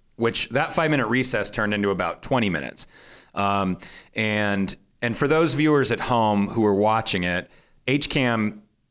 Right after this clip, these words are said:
mutes the feed because Muriel asked H cam to mute the feed in between. And that's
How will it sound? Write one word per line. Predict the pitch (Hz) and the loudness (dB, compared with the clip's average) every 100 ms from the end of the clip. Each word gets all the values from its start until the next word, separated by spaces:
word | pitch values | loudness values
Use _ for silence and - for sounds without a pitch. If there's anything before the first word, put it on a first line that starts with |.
| _ - | _ -4
mutes | 113 120 123 123 - - | 0 2 2 0 -2 -4
the | 110 | -6
feed | - - 110 98 80 | -4 0 2 2 0
because | 104 - 98 90 | -6 -2 -2 0
Muriel | 98 104 110 107 98 - | 0 2 2 2 0 -2
asked | 98 95 - - | -4 -2 -4 -4
H | 98 87 - | -4 -4 -2
cam | 95 90 | -2 -2
to | 85 | -2
mute | 87 85 | -2 -4
the | - | -6
feed | - 95 82 | -4 -2 -2
in | - 90 | -4 -6
between. | 80 - 98 85 80 | -6 -6 -4 -4 -2
And | 110 | -2
that's | 151 - | 0 -2